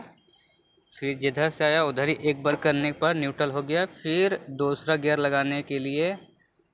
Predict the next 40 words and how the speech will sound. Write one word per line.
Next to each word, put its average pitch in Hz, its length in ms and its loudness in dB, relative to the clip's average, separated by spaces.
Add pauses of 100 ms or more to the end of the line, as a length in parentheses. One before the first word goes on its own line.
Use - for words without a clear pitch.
(300)
आगे 165 320 4
तरफ 143 320 -4
करेंगे, 127 400 -2 (760)
ये 139 80 -8
दूसरा 139 340 -2
गियर 127 240 0
आ 117 120 -2
गया, 117 240 -12 (800)
ठीक 160 200 -2
है। 165 100 0
फिर 175 280 0
उसको 160 180 -2
नॉर्मल 143 420 2
करने 143 280 -2
के 143 80 -8
लिए 165 260 -2
यानी 139 280 -2
न्यूट्रल 135 300 -4
करने 131 240 -2
के 135 100 -8
लिए 165 160 -2
फिर 156 180 -10
उसी 160 300 -6
तरह 160 340 2 (380)
दिशा 139 260 0
में 165 140 -2
न्यूट्रल 139 800 -4
हो 123 120 -4
गया। 120 200 -10 (840)
फिर - 240 -4
ये 143 120 0
राइट 156 260 4
साइड 151 200 -2
जाने 143 280 2
पे 196 240 -2 (400)
रिवर्स 135 360 -2
होगा, 123 200 -2
ये 135 240 0
इधर 143 240 -2
करके 143 460 0